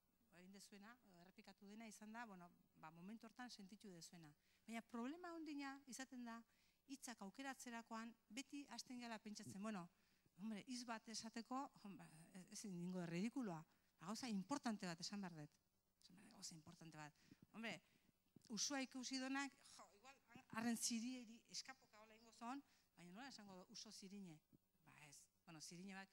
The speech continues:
zer dan, ez? Bueno, eh? Hori nola esango dugu? Zirine, kaka, alegia, eh? Hori ez dago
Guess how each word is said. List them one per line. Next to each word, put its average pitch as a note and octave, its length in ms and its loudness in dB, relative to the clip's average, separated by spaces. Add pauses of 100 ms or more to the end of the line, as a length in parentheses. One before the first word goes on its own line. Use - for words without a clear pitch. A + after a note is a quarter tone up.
(160)
zer A3 180 -10
dan, F3+ 140 -10
ez? A#3+ 140 -10 (840)
Bueno, C3+ 200 -18 (400)
eh? G3+ 80 -16 (220)
Hori F#3 180 -4
nola G3+ 200 0
esango E3 300 -4
dugu? F3 220 -8 (260)
Zirine, A3 540 2 (220)
kaka, F3 300 -2 (160)
alegia, D#3 320 -6 (240)
eh? G3 140 -2 (300)
Hori F#3+ 180 -4 (440)
ez G#3+ 140 -4
dago G3+ 280 2